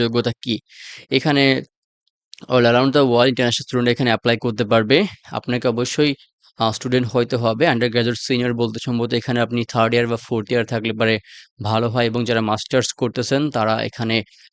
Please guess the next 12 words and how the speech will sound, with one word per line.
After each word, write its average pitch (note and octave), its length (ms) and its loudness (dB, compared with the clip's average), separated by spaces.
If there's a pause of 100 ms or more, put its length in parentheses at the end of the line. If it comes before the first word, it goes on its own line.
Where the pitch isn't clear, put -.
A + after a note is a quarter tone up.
অ্যাপ্লাই A#2 360 -2
করতে A#2 280 -2
পারবেন। A#2 320 2
যাদের A#2+ 200 0 (120)
শেষ B2 180 0 (120)
হয়ে C3 140 2 (100)
গিয়েছে, B2+ 400 0
উম, A2+ 420 -6 (100)
তারাও A#2+ 280 4
সম্ভবত A#2+ 260 -4
এখানে A#2+ 200 -2
অ্যাপ্লাই A#2 220 -4